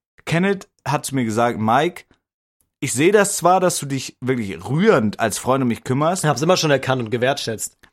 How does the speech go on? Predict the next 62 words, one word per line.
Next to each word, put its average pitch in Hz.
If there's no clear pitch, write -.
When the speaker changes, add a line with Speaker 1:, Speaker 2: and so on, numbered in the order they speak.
Speaker 1:
„Aber 139
deine 170
Mutter 185
ist 175
eine 165
Ho“, 175
hast 104
du 110
gesagt 120
damals 92
zu -
mir. 90
Speaker 2:
Kann 196
ich 240
mich 220
nicht 247
dran 254
erinnern. 262
Speaker 1:
Hat 151
er 185
gesagt 147
so? 240
„Deine 135
Mom 143
ist 143
eine 135
Ho“, 165
hat 180
er 175
zu -
mir 160
gesagt. 139
Leider, 113
oh, 87
fand 101
ich 85
super, 95
weil, 87
als 92
ich 85
war 82
ein 80
Kind, 151
ich 92
wusste 98
ja 92
gar 98
nicht, 95
warum 90
Speaker 2:
Wenn 185
ich's -
Speaker 1:
der 104
Speaker 2:
gesagt 226
hab, 233
war 175
unangebracht, 120
Speaker 1:
warum 123
Speaker 2:
safe. 160
Speaker 1:
der 143
das 117
sagt. 151
Speaker 2:
Natürlich. 151